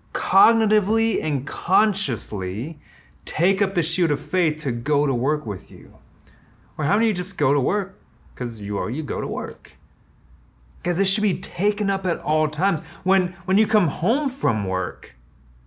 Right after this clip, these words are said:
when you're at home, when you're with your family, for instance, say, say if you're married and you're, you're, you're with your spouse,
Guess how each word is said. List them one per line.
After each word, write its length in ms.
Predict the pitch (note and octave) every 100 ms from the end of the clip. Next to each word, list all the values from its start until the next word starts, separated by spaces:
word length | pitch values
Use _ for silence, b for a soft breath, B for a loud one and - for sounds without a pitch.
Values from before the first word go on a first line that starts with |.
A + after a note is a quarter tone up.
| _ - - _ _ _ _ _ _ - - -
when 180 | D3+ D#3
you're 320 | F3 F3 E3+
at 320 | E3+ F#3+ F3+
home, 600 | D3 E3+ G#3 F3+ B2 A#2+ B B B B B
when 160 | C#3+ D3+
you're 640 | E3 D#3+ D#3 C#3 C3+ C3+
with 300 | D3+ F3+ F#3+
your 120 | F#3
family, 480 | F3+ F3 F#3+ F3+ D3
for 100 | C#3
instance, 220 | A2+ A2+
say, 480 | - D#3+ D#3+ D#3 C#3
say 180 | C#3 D#3+
if 100 | D3+
you're 120 | D3
married 420 | C#3 F3+ G3+ C#3
and 100 | B2
you're, 280 | B2 B2+ C3
you're, 520 | C#3 C3 C3 B2+ B2
you're 220 | - C#3 B2
with 220 | D#3+ -
your 100 | C3
spouse, 880 | - F#3 G3+ D3 A2 G#2+ - -